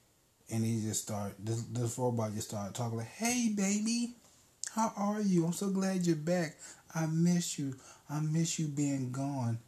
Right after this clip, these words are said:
Uh, don't leave. I love you. I love you. You're everything to me." You know, with some heavies. Her, heavies.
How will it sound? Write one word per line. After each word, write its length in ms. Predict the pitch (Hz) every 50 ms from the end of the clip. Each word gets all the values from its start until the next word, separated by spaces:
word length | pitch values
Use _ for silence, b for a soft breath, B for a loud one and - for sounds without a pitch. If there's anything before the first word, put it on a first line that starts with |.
| B B B B B -
Uh, 240 | 143 143 151 143 139
don't 440 | 135 131 156 151 151 151 143 143 143
leave. 340 | 147 151 160 160 143 127 123
I 80 | 127
love 500 | 131 135 139 139 147 147 147 147 147 -
you. 320 | 135 117 113 113 107 110 113 B B B B B B B _ -
I 120 | 139 139
love 600 | 139 135 135 139 139 143 143 143 139 139 135 139
you. 160 | 139 131 127
You're 320 | 123 123 123 123 123 120 - - 151 139
everything 440 | 135 131 131 123 120 - 120 120 117
to 60 | 117
me." 300 | 110 107 104 98 95 117 - B B B B B B B B B B B B B _ _ _ _ _ _ _
You 120 | - 135 127
know, 360 | 127 123 120 117 117 117 117 - _ _ _ _ _ _ _ _ _ _ _ _ _ _ _ _ _ _ _ _ _ _ _ _ _ _ _ _ _ _ _ _ _ -
with 160 | 127 131 120
some 200 | - - 120 110
heavies. 800 | 113 - - 131 135 139 127 107 98 - - - - - - - - _ _ _ _ - - _ _ B B B B B B B B B B B B _ _ - - -
Her, 260 | - 233 226 220 208 - - _ _ _ _ - - -
heavies. 1120 | 254 240 240 240 240 240 240 247 247 233 233 226 226 226 226 226 226 226 226 214 - - -